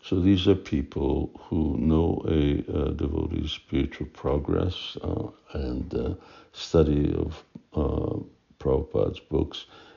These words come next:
and can they recommend what books to, uh, study. I sometimes here, uh, give a general recommendation, for instance, Brihad Bhagavatamrita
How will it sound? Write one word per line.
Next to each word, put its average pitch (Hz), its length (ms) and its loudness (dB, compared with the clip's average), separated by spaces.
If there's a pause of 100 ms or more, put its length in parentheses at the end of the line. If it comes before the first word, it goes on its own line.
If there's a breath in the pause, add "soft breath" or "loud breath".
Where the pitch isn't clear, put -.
(120 loud breath)
and 85 300 6
can 78 260 4
they 73 320 4 (160)
recommend 69 760 0 (220)
what 71 340 -2
books - 480 -4
to, - 420 -2 (100)
uh, 67 300 0
study. - 560 -4 (760 loud breath)
I 80 460 6 (1800 loud breath)
sometimes 71 640 0
here, 76 640 4
uh, 76 180 2
give 71 400 2
a 69 260 0
general 73 560 2
recommendation, 73 1300 0
for - 280 -4
instance, 73 420 -2
Brihad 69 420 0
Bhagavatamrita - 960 0